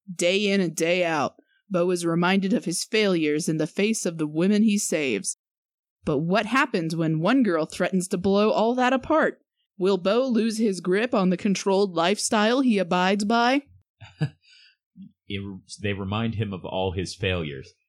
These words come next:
Speaker 2: like that time he went out for the Vape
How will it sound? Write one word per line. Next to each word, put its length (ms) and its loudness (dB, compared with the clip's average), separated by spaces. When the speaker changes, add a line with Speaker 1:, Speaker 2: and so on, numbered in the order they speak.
Speaker 2:
like 220 -10
that 220 -8
time 440 -10
he 100 -14
went 240 -8
out 220 -12
for 60 -14
the 140 -10
Vape 400 -8